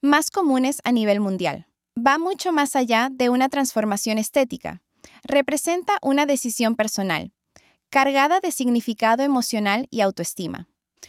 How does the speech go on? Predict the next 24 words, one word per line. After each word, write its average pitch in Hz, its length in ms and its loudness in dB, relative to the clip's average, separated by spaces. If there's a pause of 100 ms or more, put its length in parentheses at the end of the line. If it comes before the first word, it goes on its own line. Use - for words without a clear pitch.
(160)
Muchas 370 340 0
mujeres 254 540 -2 (260)
recurren 330 580 -2
a 277 140 2
este 285 220 -4
procedimiento 247 880 -2
para 240 200 2
mejorar 220 440 0
su 277 140 -6
figura, 190 460 -4 (680)
recuperar 277 580 2
volumen 294 460 2
perdido 233 680 0
tras 240 240 0
el 240 100 -2
embarazo 226 600 0 (240)
o 320 100 2
simplemente 320 720 -2
sentirse 254 540 -2
más 269 380 0
cómodas 269 500 0
con 214 120 -2
su 208 140 -4
cuerpo. 175 460 -2